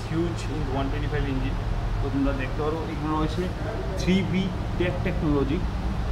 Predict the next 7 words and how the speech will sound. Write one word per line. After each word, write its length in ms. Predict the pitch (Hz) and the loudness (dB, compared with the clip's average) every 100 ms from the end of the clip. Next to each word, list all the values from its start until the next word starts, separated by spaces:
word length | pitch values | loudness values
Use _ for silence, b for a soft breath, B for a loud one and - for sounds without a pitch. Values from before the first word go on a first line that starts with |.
| - - - - - - - 110 120 | 0 0 -2 -2 -2 -4 -4 -4 -2
এবং 380 | 131 127 127 127 - - - - - 175 160 - - - - - - - | 0 2 2 0 -2 -2 -2 -2 -2 -2 -2 -2 -2 -2 -2 -2 0 0
এখানে 220 | - 156 151 | 2 2 2
আরেকটা 260 | 147 - | 2 2
জিনিস 300 | 175 185 165 139 | 2 2 2 4
ভালো 200 | 156 170 | 6 6
হলো, 220 | 135 143 | 6 2
আহ, 640 | - - - - 139 135 | 0 -4 -6 0 2 4